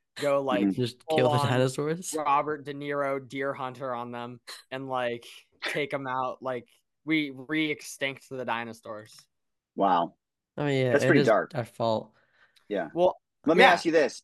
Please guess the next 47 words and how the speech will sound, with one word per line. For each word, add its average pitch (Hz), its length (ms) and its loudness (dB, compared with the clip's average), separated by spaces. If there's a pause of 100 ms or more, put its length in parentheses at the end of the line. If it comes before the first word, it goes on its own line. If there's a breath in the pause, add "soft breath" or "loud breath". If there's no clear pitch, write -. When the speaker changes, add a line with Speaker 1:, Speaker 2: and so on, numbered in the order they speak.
Speaker 2:
If 170 180 -2
it 165 100 4
ever, 165 380 4
if, 143 120 -8 (140)
if 139 160 -2
it 139 80 0
ever 143 240 0
came 147 280 -8
about 127 300 0
to 120 60 -12
be, 117 480 -8 (100)
like, 110 160 -2
a 117 40 -2
real 117 260 0
park, 104 380 0 (640)
do 113 80 -8
you 117 60 -4
think 120 180 -4
it 117 100 -2
should 113 140 -10
be 113 120 -4
free 110 440 -4
and 95 140 -6
that 101 100 2
anyone 107 420 -2
should 104 180 -10
be 110 100 0
allowed 104 260 4
to 101 80 -8
go, 107 280 2
or 113 160 0
is 143 100 2
it 139 80 4
only 117 180 2
Speaker 3:
No. - 60 -8
Speaker 2:
for - 80 -10
the 98 60 -10
super 104 300 -4
rich? - 440 -6 (260)
Oh, 143 100 2
Speaker 3:
Only - 140 4
for 135 100 2
Speaker 2:
no. 156 40 4
Speaker 3:
the 143 60 2
super 135 300 0
Speaker 2:
Okay. 123 60 6
Speaker 3:
rich. - 460 -2